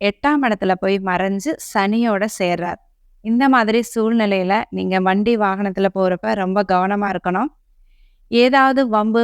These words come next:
வழக்கு, பிரச்சனைகள் இதெல்லாம் வர மாதிரி கிரக சூழ்நிலைகள் இருக்கு. இந்த மாதிரி சூழ்நிலை இருக்கிறப்ப நீங்களே அந்த வம்பு, வழக்கு, பிரச்சனைகளுக்கெல்லாம்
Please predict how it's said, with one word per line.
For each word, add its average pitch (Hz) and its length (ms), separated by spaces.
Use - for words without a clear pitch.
வழக்கு, 208 400
பிரச்சனைகள் 196 560
இதெல்லாம் 196 580
வர 190 260
மாதிரி 190 300
கிரக 190 280
சூழ்நிலைகள் 185 580
இருக்கு. 175 320
இந்த 202 200
மாதிரி 208 300
சூழ்நிலை 220 540
இருக்கிறப்ப 185 640
நீங்களே 226 560
அந்த 190 280
வம்பு, 190 420
வழக்கு, 196 360
பிரச்சனைகளுக்கெல்லாம் 190 880